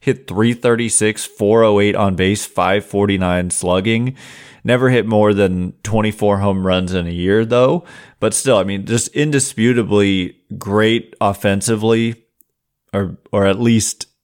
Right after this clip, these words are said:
very, very good offensively. And we're talking about the catcher position.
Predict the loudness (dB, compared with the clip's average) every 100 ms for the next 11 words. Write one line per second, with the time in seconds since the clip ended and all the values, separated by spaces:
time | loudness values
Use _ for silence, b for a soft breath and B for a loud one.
0 | _ _ _ _ -18 -16 -10 -2 2 2
1 | 2 2 2 2 0 2 2 2 0 -4
2 | -4 -4 -2 -2 0 -2 -2 0 0 0
3 | -4 -6 -4 0 0 -2 -6 -6 -4 -4
4 | -4 -6 -4 -4 -2 -2 -2 -6 -8